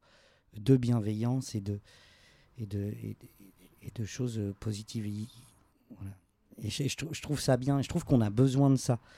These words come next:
Je, je trouve qu'on a vraiment, vraiment, vraiment, euh, en réalité besoin de ça. Si, si, si ce mot est devenu marketing, s'il est récupéré autant, c'est parce que, euh, en réalité, je pense même qu'il est dangereux. T'imagines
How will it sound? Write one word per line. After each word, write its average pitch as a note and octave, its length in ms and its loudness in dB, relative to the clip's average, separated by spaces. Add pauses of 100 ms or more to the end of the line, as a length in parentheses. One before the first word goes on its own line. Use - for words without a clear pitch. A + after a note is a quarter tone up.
(280)
Je, G#2+ 220 2
je A2+ 160 2
trouve E3+ 440 2
qu'on A2+ 220 2
a A#2 120 6
vraiment, A#2 400 4
vraiment, G#2+ 380 0
vraiment, G#2 320 -2 (360)
euh, A2 140 -2 (200)
en B2 120 0
réalité A2 420 2
besoin A2+ 300 2
de A2+ 60 -2
ça. B2 140 -2
Si, - 220 -10
si, - 280 -4
si - 260 -6
ce - 140 2
mot D3 200 6
est C3 60 4
devenu C3 300 2
marketing, C3 680 0 (320)
s'il D#3+ 340 -2
est B2 80 8
récupéré C3+ 680 2
autant, D3 360 6 (720)
c'est - 260 2
parce - 340 -4
que, D#3 320 8 (200)
euh, G#2+ 340 4 (420)
en D3+ 100 10
réalité, C3+ 540 6
je A#2 140 6
pense D#3+ 440 2
même C#3+ 260 6
qu'il A#2 200 -2
est A2+ 60 8
dangereux. A2+ 380 4
T'imagines E3 640 2